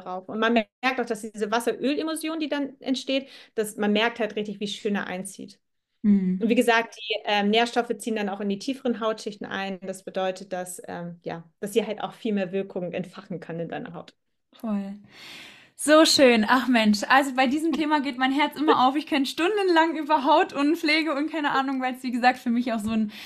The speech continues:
Speaker 2: wichtiges und auch veränderndes Thema war. Ähm, aber ich hoffe, dass die Hörer da jetzt schon mal so ein bisschen, vielleicht war es jetzt dein erstes Mal, dass du überhaupt was über das Thema Hautpflege gehört hast oder zum ersten Mal vielleicht so ein bisschen wachgerüttelt wurdest und sagst,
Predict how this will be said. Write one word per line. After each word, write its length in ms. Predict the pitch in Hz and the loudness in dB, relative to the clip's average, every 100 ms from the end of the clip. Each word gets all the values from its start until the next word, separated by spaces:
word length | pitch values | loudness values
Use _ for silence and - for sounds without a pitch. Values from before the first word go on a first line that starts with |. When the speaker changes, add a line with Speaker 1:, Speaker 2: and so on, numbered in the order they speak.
| - - | -18 -6
Speaker 2:
wichtiges 640 | 220 254 262 226 220 220 208 | 0 2 2 0 0 -2 -4
und 380 | - 214 202 - | 0 2 4 4
auch 100 | 208 | 2
veränderndes 640 | 208 214 254 254 214 208 | 2 4 6 6 4 0
Thema 340 | 226 220 196 | -2 0 0
war. 340 | 180 180 190 202 196 196 | -2 -2 -2 -4 -2 2
Ähm, 180 | 202 | 2
aber 180 | 202 202 | 2 0
ich 160 | 208 - | 0 2
hoffe, 220 | 226 240 | 0 2
dass 260 | 220 208 - | 0 -2 2
die 280 | 214 214 208 - - | 4 4 0 -14 -2
Hörer 360 | - 269 302 | 6 8 8
da 140 | 285 277 | 6 4
jetzt 420 | 269 269 - - | 4 0 -6 -4
schon 140 | 277 | 2
mal 160 | 262 254 | 4 4
so 60 | 247 | 4
ein 100 | 247 | 2
bisschen, 420 | 302 320 320 311 | 2 0 0 2
vielleicht 320 | 294 269 254 | 4 4 6
war 100 | 269 | 4
es 60 | 269 | 4
jetzt 180 | 269 254 | 0 0
dein 100 | 226 | 0
erstes 420 | - 285 311 - | 0 0 -4 0
Mal, 160 | 277 | 0
dass 160 | 277 269 | 0 -2
du 80 | 269 | -6
überhaupt 400 | 240 214 262 - | -2 4 4 4
was 160 | 277 | -2
über 160 | 277 262 | -2 -2
das 140 | 254 | -2
Thema 300 | 254 269 254 | -2 2 4
Hautpflege 440 | 254 269 - 262 247 | 4 4 0 -2 0
gehört 320 | 240 254 262 | 2 4 4
hast 120 | 254 | 2
oder 180 | 233 220 | -4 -4
zum 120 | 220 | -4
ersten 300 | 214 254 269 | 2 2 4
Mal 120 | 269 | 2
vielleicht 260 | 247 240 233 | 2 2 0
so 60 | 226 | -2
ein 60 | |
bisschen 300 | 220 - 214 | -2 2 4
wachgerüttelt 640 | 214 247 - 208 214 214 208 | 6 4 0 -6 -4 -4 -2
wurdest 300 | 226 226 220 | -2 -2 0
und 100 | 214 | 2
sagst, 240 | 226 214 | 0 0